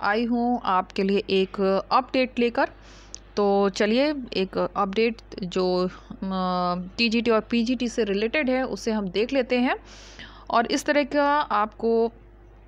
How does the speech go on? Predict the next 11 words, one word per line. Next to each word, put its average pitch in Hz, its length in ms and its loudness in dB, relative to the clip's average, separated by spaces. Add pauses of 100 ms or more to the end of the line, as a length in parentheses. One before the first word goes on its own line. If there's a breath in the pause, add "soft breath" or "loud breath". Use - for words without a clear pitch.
(320)
इन्फॉर्मेशन 254 640 0
वीडियो 233 240 0
पसंद 233 360 -2
आता 226 220 0
है 240 280 0
तो 190 440 -4
Study 208 400 -2
and 202 60 -4
Research 202 380 -2
को, 208 420 0 (360)
अ, 180 540 0